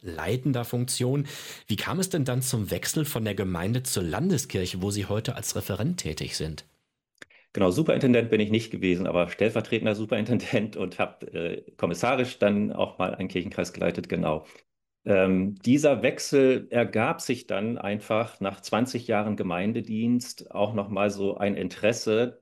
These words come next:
Speaker 2: den Horizont noch mehr zu weiten, beziehungsweise ein Themenfeld, was mich schon immer wirklich sehr intensiv beschäftigt hat, die Frage nämlich nach Kirchenentwicklung und vor allem missionaler Kirchenentwicklung. Also die Frage,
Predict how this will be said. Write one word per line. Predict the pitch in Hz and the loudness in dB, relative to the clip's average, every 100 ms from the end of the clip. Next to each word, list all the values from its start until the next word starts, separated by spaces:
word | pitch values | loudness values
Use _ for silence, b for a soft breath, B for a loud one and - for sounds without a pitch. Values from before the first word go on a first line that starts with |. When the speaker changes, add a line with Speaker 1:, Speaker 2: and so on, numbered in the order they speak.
| - | -8
Speaker 2:
den | 104 107 | -6 -2
Horizont | 107 113 - 107 104 | -2 -4 -4 -4 -4
noch | 101 104 | -6 -4
mehr | 98 107 131 | -2 -2 -2
zu | - 104 | -6 -4
weiten, | 80 95 101 127 143 - B B B | -2 -2 0 0 0 -4 B B B
beziehungsweise | - 123 127 107 104 110 | 0 2 4 4 2 2
ein | 107 123 170 175 | 0 0 0 -2
Themenfeld, | - 165 151 95 98 85 - | -2 0 0 -4 -4 -4 -4
was | 90 | -6
mich | 90 | -8
schon | - - | -6 -2
immer | 127 123 98 95 98 | 4 6 4 2 0
wirklich | 117 - 104 | 0 0 -4
sehr | - 107 131 | 2 4 4
intensiv | 117 107 104 117 | 0 -2 -2 -4
beschäftigt | 101 - 113 - - | -6 -6 -4 -6 -6
hat, | - | -4
die | - | -2
Frage | - - 95 110 110 | -2 0 2 4 4
nämlich | 101 101 101 - | 4 4 2 0
nach | 98 - | -4 0
Kirchenentwicklung | 113 123 - 82 87 104 101 92 85 | 2 2 2 -4 -2 -4 -4 -4 -4
und | - 92 | -4 -8
vor | - - | -6 -2
allem | 87 95 101 | 0 2 2
missionaler | 101 101 101 120 92 | 0 0 2 2 0
Kirchenentwicklung. | - 90 - 95 - 90 - 87 87 | 0 -2 -4 -8 -4 -4 -2 -2 0
Also | - 92 95 | 0 2 2
die | 101 | 0
Frage, | - - 104 135 104 117 | -2 -2 0 2 2 2